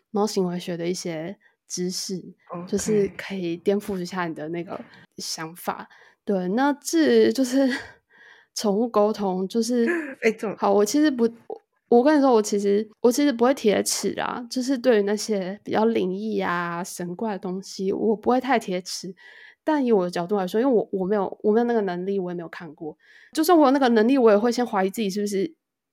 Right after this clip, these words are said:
Speaker 1: 要去看精神科这样子。反正我，我是没有到很想要去用这个，这个东西啦。对，因为它是比较牵涉到一些玄学的一些概念了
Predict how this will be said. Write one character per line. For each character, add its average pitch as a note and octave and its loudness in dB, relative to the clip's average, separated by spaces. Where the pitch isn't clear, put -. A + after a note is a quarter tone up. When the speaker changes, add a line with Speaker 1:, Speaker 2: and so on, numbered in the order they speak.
Speaker 1:
要 A#3 2
去 A#3 -2
看 A3+ -4
精 G3+ -2
神 F#3 -2
科 F3+ -6
这 F3+ -10
样 F3+ -8
子。 G3+ -18
反 A3 2
正 C#4+ 4
我， A#3 2
我 G#3+ 4
是 C4+ 0
没 A3 2
有 F3 -2
到 G3 0
很 F#3 -8
想 - -10
要 G#3 0
去 A3+ -2
用 G#3 0
这 G3+ -4
个， F3 -4
这 A3 0
个 F#3+ 2
东 E3 -8
西 E3+ -10
啦。 E3 -12
对， A#3+ 0
因 C4+ 2
为 D4 2
它 D#4+ 2
是 D#4 0
比 A3 2
较 G3+ 2
牵 A3+ 2
涉 A3+ 0
到 G3+ 2
一 - -2
些 G#3 -2
玄 F3+ -10
学 E3+ -12
的 F3+ -6
一 F#3+ -4
些 F3+ -8
概 G#3+ -2
念 F#3+ -2
了 A3+ -8